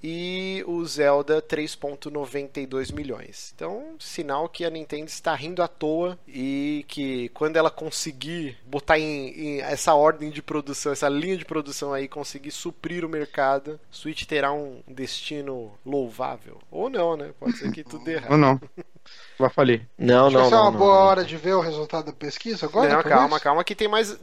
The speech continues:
Speaker 1: duas notícias aqui no combinho Switch, porque os nossos hermanos malditos argentinos vão ganhar
Speaker 3: Caralho.
Speaker 1: a representação
Speaker 2: Ih.
Speaker 1: oficial, ó. A Nintendo já tinha lançado
Speaker 2: Coitado.
Speaker 1: o nes Classic Edition, né,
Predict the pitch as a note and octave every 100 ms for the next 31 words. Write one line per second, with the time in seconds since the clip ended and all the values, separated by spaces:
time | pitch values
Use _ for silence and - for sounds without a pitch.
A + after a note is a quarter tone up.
0 | E3 D#3 E3+ C#4+ C#4 C4 A#3 G#3 G3 F#3
1 | - G#3 G3 F3+ - F3 D#3 E3 F3 E3
2 | D3 - G#3+ C4 - C3+ - - - -
3 | - - B3+ - A#3 A3 A3+ - A#3 A#3
4 | A3 F3+ F#3+ A#3+ G#3 D#3+ D#3 E3 E3 D3
5 | - B3 - F#3+ F#3+ D#3+ E3 D3+ - G3
6 | G3+ F#3+ - - - C3+ E3+ F3+ F3+ D#3+
7 | D3 D#3 E3+ - - - - A#2+ A2 -
8 | C#3 D3 E3+ F3+ F3 F#3 F#3 - F#3 G3+
9 | F3 G#3+ - G#3 E3+ F#3+ C#3 - - -
10 | F3 G#3 G#3 G3+ A3+ A3 G#3 G3+ A3+ B3+
11 | C4+ A3+ - F#3+ E3+ D#3+ D#3 - A#2+ B2
12 | D#3 F3 - F3 E3+ - - D#3 B2+ F3
13 | - D#3 C#3 C#3+